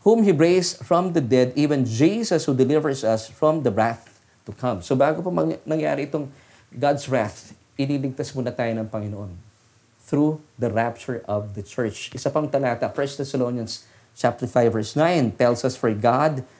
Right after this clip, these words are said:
did not appoint us to wrath." Ang linaw, ah. "But to obtain salvation through our Lord Jesus Christ." So, I believe that, uh, of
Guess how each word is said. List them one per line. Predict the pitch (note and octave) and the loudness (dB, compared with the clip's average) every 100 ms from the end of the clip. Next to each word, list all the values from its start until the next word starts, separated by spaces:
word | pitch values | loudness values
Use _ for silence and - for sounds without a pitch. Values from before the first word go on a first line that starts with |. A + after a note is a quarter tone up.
| _ | _
did | - D3+ D3+ | 0 0 2
not | C#3+ C#3 | 0 0
appoint | B2 C#3+ C#3 C3 B2 | -2 0 0 0 0
us | A#2+ | 0
to | - | 0
wrath." | A2+ C#3+ E3+ - - - _ _ _ | 2 2 2 -4 -16 -20 _ _ _
Ang | A#2 B2+ | -2 2
linaw, | A3 C4 C3+ | 2 4 2
ah. | G3 - _ _ _ _ _ _ _ _ _ _ | 0 -6 _ _ _ _ _ _ _ _ _ _
"But | C3 D#3 G3+ A3+ - _ - | 2 4 4 0 -8 _ 2
to | D#3 | 4
obtain | C#3 E3 E3 | 4 2 2
salvation | E3 C3+ B2+ B2+ C#3 B2+ | 2 2 2 2 -2 -4
through | C#3 D3+ B2+ | 0 0 2
our | A2+ | 2
Lord | G#2 G2+ A2 G2 | 0 0 -2 -4
Jesus | G2 F2 F2 - | -10 -12 -14 -10
Christ." | F#2 E2+ - | -10 -8 -2
So, | C#3 | 0
I | |
believe | C#3+ D#3+ F3+ C#3 | 2 0 2 2
that, | B2+ - | 0 0
uh, | A2 G#2 - _ _ _ _ _ | 0 -2 -10 _ _ _ _ _
of | - | -12